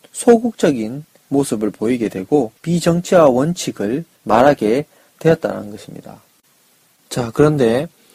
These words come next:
교회 내부에 있었던 교인들의 반응은 좀 달랐습니다. 당시에 천팔백구십팔 년도에 이 정부에서 이제 독립협회에 압력을 가하기 시작하면서 충돌이 이제 빚어질 때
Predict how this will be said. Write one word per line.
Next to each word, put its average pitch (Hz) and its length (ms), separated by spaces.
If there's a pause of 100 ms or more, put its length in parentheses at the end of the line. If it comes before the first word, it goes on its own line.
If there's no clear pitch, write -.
(280)
교회 160 260
내부에 117 760 (120)
있었던 147 400
교인들의 151 440
반응은 104 480
좀 101 140
달랐습니다. 90 800 (500)
당시에 131 760 (440)
천팔백구십팔 170 1120
년도에 104 560 (320)
이 120 80
정부에서 170 580
이제 110 180
독립협회에 143 760
압력을 139 580 (380)
가하기 123 280
시작하면서 123 440
충돌이 127 540
이제 - 180
빚어질 127 420
때 92 400